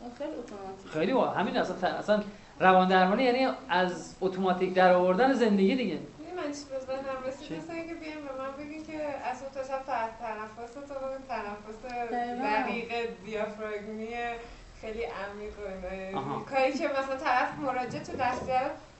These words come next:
Speaker 3: آقای دکتر مگه می‌شه از صبح تا شب من همین کارام بذارم کنار، هی باشم توجهم
Speaker 2: اشکال
Speaker 3: کنم؟
Speaker 2: نداره. ببین شما هر تکنیکی که بخواید به مراجع آموزش بدین، مراجع سوء تفاهم‌های در اون تکنیک شما خواهد داشت. گفتم مثلا میگه آقای دکتر منظورتون اینه که من هیچ احساسی نداشته باشم، شما توضیح میدید.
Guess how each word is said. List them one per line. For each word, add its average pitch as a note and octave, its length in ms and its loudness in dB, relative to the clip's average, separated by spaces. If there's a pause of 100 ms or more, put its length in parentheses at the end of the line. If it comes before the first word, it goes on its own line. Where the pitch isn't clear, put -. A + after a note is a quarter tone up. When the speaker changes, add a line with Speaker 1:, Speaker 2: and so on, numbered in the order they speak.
(180)
Speaker 3:
آقای B3 160 -2
دکتر E4 320 -2
مگه G#3+ 220 -4
می‌شه D#4+ 180 -4
از C4+ 140 2
صبح G3+ 160 -8
تا G#3+ 120 -6
شب F#3+ 260 -2
من G3 60 -4
همین G#3 200 -4
کارام G#3+ 300 -2
بذارم A#3 320 -4
کنار، A3 320 -8
هی - 80 -10
باشم A#3 200 -8
توجهم F#3 640 0
Speaker 2:
اشکال C#4 220 4
Speaker 3:
کنم؟ D#4 100 8
Speaker 2:
نداره. B3 160 6
ببین C4 120 2
شما C#4+ 140 0 (180)
هر D4+ 100 0 (200)
تکنیکی C#4 360 -2
که C4 80 -10
بخواید B3+ 220 0
به A3 60 0
مراجع G3+ 320 4
آموزش F#3 320 0
بدین، A3 180 -4
مراجع G#3+ 300 0
سوء F#3+ 240 -2
تفاهم‌های F#3 400 0
در G3 100 2
اون F#3+ 120 -2
تکنیک F#3 320 -4
شما A#3 400 4 (260)
خواهد G3+ 340 6
داشت. - 220 -4 (320)
گفتم G3 240 6
مثلا G3+ 180 0
میگه A3 160 0 (260)
آقای A#3+ 180 2
دکتر C4+ 120 -6
منظورتون C#4+ 380 -2
اینه D4 100 -2
که C#4+ 60 -2
من D4 120 0
هیچ C#4+ 160 -2
احساسی C4 360 4
نداشته A#3+ 320 2
باشم، F#3 120 -4
شما G#3+ 180 0
توضیح E3 340 2
میدید. G#2 280 -10